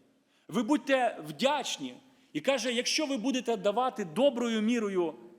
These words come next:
для когось, і для вас буде свого часу міра добра і струснута».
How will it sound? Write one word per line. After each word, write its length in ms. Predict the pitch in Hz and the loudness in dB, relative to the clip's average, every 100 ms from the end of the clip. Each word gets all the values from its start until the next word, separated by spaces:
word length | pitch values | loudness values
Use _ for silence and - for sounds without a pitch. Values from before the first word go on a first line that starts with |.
| _ _ | _ _
для 180 | 147 160 | 0 2
когось, 580 | 254 294 135 135 - - _ _ _ _ - | 2 0 0 -4 -10 -14 _ _ _ _ -8
і 100 | 202 | -2
для 140 | 262 | 0
вас 220 | 247 180 | 2 -2
буде 220 | - 147 147 | -4 -4 -4
свого 280 | - 160 | -4 -6
часу 460 | 151 220 226 - 165 - _ _ _ | -4 -4 -4 -6 -10 -14 _ _ _
міра 380 | 151 214 185 175 | -2 0 2 2
добра 640 | 135 131 226 247 240 220 - - - _ _ - | 0 2 4 4 0 -2 -8 -20 -20 _ _ -10
і 80 | 185 | -8
струснута». 600 | - 190 143 120 107 | -6 -6 -6 -10 -20